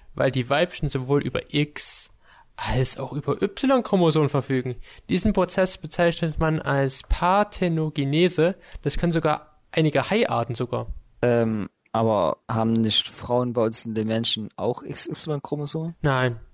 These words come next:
Speaker 1: nur X.
Speaker 2: Und wir hatten X Y.
Speaker 1: Ja.
Speaker 2: Heißt, können wir uns selber befruchten?
Speaker 1: Nein, immer noch nicht.
Speaker 2: Na, aber wir haben doch auch dieses Gen.
Speaker 1: Wie soll denn das funktionieren, Willi, und in der Eizelle?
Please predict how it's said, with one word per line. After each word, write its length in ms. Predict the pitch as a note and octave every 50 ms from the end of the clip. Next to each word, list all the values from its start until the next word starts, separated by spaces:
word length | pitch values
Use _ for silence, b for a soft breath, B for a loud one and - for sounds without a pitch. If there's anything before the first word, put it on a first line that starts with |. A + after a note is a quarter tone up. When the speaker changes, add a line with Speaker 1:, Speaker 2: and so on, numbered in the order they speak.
| - - - - - -
Speaker 1:
nur 200 | - D3 C#3 -
X. 280 | - B2 - - - - - - - - _ -
Speaker 2:
Und 300 | B2+ A#2+ - - - -
wir 180 | C3+ D#3 D#3 C#3
hatten 180 | C3 B2+ B2 -
X 220 | A#2+ B2 - -
Y. 420 | C3 - - - A#2+ A#2+ A2+ A2+ - _ _ _ _ -
Speaker 1:
Ja. 580 | D3+ C#3+ C3 B2 A#2+ A#2+ A#2+ B2 B2+ C3 B2+ -
Speaker 2:
Heißt, 440 | B2+ B2+ A#2+ - - - - - _ _ _ _ _ _ -
können 240 | - B2 A2+ A2 A2
wir 100 | A#2+ A#2
uns 200 | B2 A#2 - -
selber 280 | - A2+ A2+ C#3 C3+
befruchten? 680 | B2+ B2+ A#2+ - - - - - - - - G3+ G3 F3 -
Speaker 1:
Nein, 800 | C#3 C#3 C#3+ C#3+ C#3+ D3 D3 C#3+ C#3+ C#3+ C#3+ C#3 C3+ C3 C3+
immer 260 | - E3+ D#3+ D#3 C#3+
noch 160 | C3+ C3 B2 A#2
nicht. 480 | A#2+ A#2+ A#2+ A2+ - - - - - -
Speaker 2:
Na, 120 | G2+ -
aber 340 | A2+ A#2+ B2 A#2+ A#2 - - - _ _ _ -
wir 100 | B2+ A#2+
haben 100 | B2 B2
doch 120 | B2 G#2
auch 180 | A2 D3+ E3+ -
dieses 420 | - - B2+ B2 A#2+ A#2 - -
Gen. 360 | - A#2 A2+ A#2 A#2 A#2 A#2+
Speaker 1:
Wie 60 | D#3+
soll 220 | D3 D3 F#3+ G3+ G3+
denn 80 | G#3
das 120 | G#3 F3+ F#3+
funktionieren, 540 | G#3 G#3 F3+ - - G#3 G#3 G#3+ G#3+ G3+ F#3
Willi, 340 | G3 F#3 F#3 F3+ E3+ D#3 C3+ - - -
und 140 | E3+ E3+
in 100 | D#3+ D#3
der 120 | D#3+ D3+ A2
Eizelle? 640 | C#3+ D3+ D3 - - C3 A2 G2+ G2 G2 - -